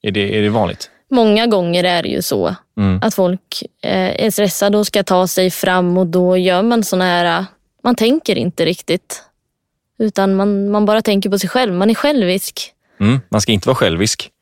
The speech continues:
Speaker 1: Men en grej jag har tänkt på är när man, eh, kör bil och så ser man att en olycka har inträffat, och då kan det stå en bärgningsbil och det kan stå lite folk som jobbar. Eh, hur, är det,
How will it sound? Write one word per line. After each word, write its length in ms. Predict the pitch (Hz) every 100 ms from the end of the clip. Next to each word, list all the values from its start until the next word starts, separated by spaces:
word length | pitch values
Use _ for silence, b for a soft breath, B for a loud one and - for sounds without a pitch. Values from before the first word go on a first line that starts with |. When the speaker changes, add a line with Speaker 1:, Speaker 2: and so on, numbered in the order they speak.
| _ _ _ _ -
Speaker 1:
Men 100 | 143
en 100 | 156
grej 140 | 135
jag 140 | 123
har 80 | 175
tänkt 260 | - 104 92
på 80 | 104
är 240 | 87 -
när 140 | - 101
man, 260 | 98 95
eh, 320 | 90 101 92 90
kör 260 | - 123
bil 360 | 113 101 104 127 B B B
och 100 | -
så 100 | 104
ser 140 | 113 98
man 100 | 92
att 120 | 95
en 60 | 98
olycka 280 | 90 92
har 60 | 90
inträffat, 640 | 90 82 87 - 104 -
och 80 | 95
då 320 | 92 98 92 -
kan 160 | 110
det 60 | 107
stå 280 | - 117 143
en 200 | 175 165
bärgningsbil 680 | 151 123 110 - 123 131 127
och 60 |
det 80 | 120
kan 140 | 127
stå 280 | 117 110 104
lite 200 | 107 135
folk 180 | 139 120
som 120 | 120
jobbar. 680 | 127 131 120 113 120 123 127 B B B B B -
Eh, 300 | 113 110 107 - _ _ _ _ - 113
hur, 560 | 143 131 131 131 135 -
är 100 |
det, 80 | 131